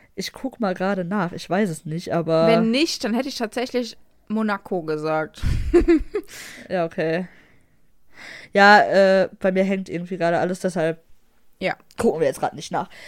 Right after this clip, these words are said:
Speaker 1: Aber passt ja, du hast ja,
Speaker 2: Mhm.
Speaker 1: ähm, ja. Drittens, nenne ein Bundesliga-Stadion. Irgendeins aus der Bundesliga.
Speaker 2: Mhm.
Speaker 1: Drei, zwei, eins.
Speaker 2: Weserstadion.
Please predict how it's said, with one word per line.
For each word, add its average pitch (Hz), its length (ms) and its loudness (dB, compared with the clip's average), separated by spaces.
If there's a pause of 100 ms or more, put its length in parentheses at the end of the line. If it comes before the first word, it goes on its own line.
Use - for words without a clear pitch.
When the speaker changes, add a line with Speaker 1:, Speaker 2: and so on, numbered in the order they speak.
Speaker 1:
Aber 220 260 8
passt 190 300 -4
ja, 175 100 2
du 185 140 -2
hast 240 180 0
ja, 262 60 0
Speaker 2:
Mhm. 311 120 -4 (220)
Speaker 1:
ähm, 170 320 -10 (420)
ja. - 80 -16 (1200)
Drittens, 269 680 0 (140)
nenne 285 320 -2
ein 214 240 0
Bundesliga-Stadion. 202 1000 0 (580)
Irgendeins 214 680 -4
aus 185 180 -4
der 185 100 0
Bundesliga. 170 520 -6
Speaker 2:
Mhm. 240 360 0 (480)
Speaker 1:
Drei, 185 320 4 (720)
zwei, 156 380 -6 (400)
eins. 170 380 -4 (1000)
Speaker 2:
Weserstadion. 220 880 -4